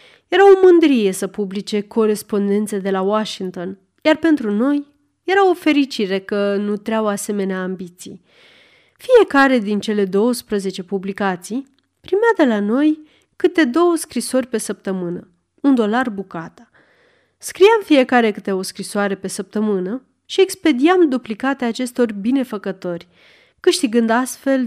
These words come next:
douăzeci și patru de dolari pe săptămână, ceea ce reprezenta exact cât aveam nevoie pentru trai în locuința noastră ieftină și modestă. Swinton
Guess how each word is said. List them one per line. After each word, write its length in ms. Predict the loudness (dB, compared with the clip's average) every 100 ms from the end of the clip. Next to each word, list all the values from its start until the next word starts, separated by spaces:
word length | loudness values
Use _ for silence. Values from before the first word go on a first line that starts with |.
| -2
douăzeci 480 | 0 2 2 0 -6
și 140 | -6
patru 380 | -4 -4 -2 -8
de 160 | -6
dolari 380 | -4 -2 -2 -4
pe 100 | -8
săptămână, 720 | -10 -10 -8 -8 -6 -6 -8 -10 _ _ _ _ _ -4
ceea 220 | 4 4
ce 180 | 6 4
reprezenta 560 | 4 0 -2 -2 0
exact 760 | 0 -2 -6 -2 -2 -4 _ -18
cât 180 | -8 -2
aveam 300 | 0 0 -2
nevoie 680 | -2 -4 -6 -6 -6 -10 -14 _ _
pentru 320 | -6 -6 -6
trai 580 | -10 -6 -4 -2 -4 -6 _ _
în 160 | 0 2
locuința 540 | 2 0 -2 -2 -2
noastră 420 | -4 -4 -6 -6
ieftină 840 | -6 -4 -6 -6 -8 -4 -4 -6 _ _ _
și 200 | -12 -6
modestă. 760 | -4 -6 -6 -12 -12 -20 -20 _ _ _ _ _ _ _
Swinton 720 | _ 4 6 6 2 -6 -8